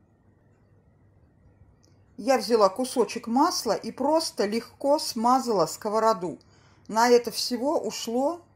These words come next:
вы не поверите, один грамм сливочного масла жирностью восемьдесят два процента. Просто взяла и смазала. Включаю нагрев и сковороду слегка разогреваю.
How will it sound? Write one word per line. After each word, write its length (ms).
вы 240
не 140
поверите, 580
один 400
грамм 320
сливочного 840
масла 460
жирностью 500
восемьдесят 400
два 160
процента. 720
Просто 400
взяла 500
и 120
смазала. 800
Включаю 680
нагрев 560
и 140
сковороду 640
слегка 560
разогреваю. 760